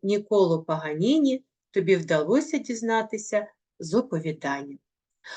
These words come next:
Отже, перш ніж відповідати на всі запитання, ще раз говорю, відкрийте у презентації сторінки цього оповідання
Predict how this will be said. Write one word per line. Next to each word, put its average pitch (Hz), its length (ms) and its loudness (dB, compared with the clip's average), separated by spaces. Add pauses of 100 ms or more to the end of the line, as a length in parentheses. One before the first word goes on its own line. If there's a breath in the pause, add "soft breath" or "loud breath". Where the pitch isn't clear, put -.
(240 loud breath)
Отже, 233 560 6 (320)
перш 247 540 4
ніж 220 520 -4
відповідати 208 880 -4
на 170 120 -16
всі 202 240 -6
запитання, 170 840 -2
ще 185 400 -4
раз 214 220 0
говорю, 262 500 -2 (320)
відкрийте 214 840 -2
у 220 180 0
презентації 220 1200 2
сторінки 220 680 2
цього 170 320 -4
оповідання 233 880 2